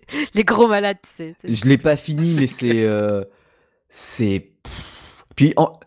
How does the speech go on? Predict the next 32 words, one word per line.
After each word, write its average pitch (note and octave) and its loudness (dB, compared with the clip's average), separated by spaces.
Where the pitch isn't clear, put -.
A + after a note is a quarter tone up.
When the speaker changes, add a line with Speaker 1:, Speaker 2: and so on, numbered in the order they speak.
Speaker 2:
franchement, F#3+ 2
le D#3 2
fait D3+ -2
que - -10
ça E3 -2
soit D3 -2
traduit C3+ -2
en C#3 2
français, C3 -2
bon, G#2+ 2
moi, A#2 4
je A2 -4
m'en C3 2
fous, D3+ -2
mais A#2 0
les, A2+ -2
les, A#2+ -2
là, A#2+ 2
vous A#2+ 0
avez A2 2
pas B2+ 0
d'excuses, B2+ -4
ceux A#2 -4
qui G#2 -2
arrêtent G2+ 0
pas A#2 2
de A2+ 2
râler. A#2+ 2
Le A#2+ 2
jeu C#3 2
est A#2 -2
en F#2 -12